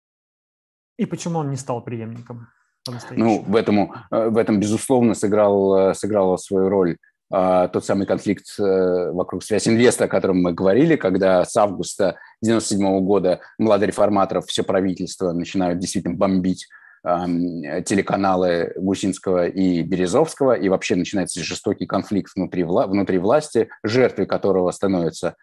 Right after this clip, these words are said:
Speaker 2: одной из жертв которого становится Немцов. Кроме того, он наступает, э, наступает, э,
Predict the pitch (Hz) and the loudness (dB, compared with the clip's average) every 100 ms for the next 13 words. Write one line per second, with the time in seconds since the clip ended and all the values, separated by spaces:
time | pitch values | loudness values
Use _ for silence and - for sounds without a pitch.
0 | _ - 104 117 95 101 - - 87 87 | _ -2 2 2 2 0 -2 -6 -4 -4
1 | - 95 90 87 92 90 110 139 135 - | -4 -4 -4 -4 -2 -2 0 -2 -2 -14
2 | - 151 139 117 98 98 104 - 131 131 | 2 6 6 6 2 2 2 0 -4 2
3 | 120 110 - 104 98 98 101 98 - 117 | 2 2 -2 2 2 4 2 -2 -2 2
4 | 107 95 _ 101 95 95 95 92 92 | 2 0 _ 0 2 2 2 2 0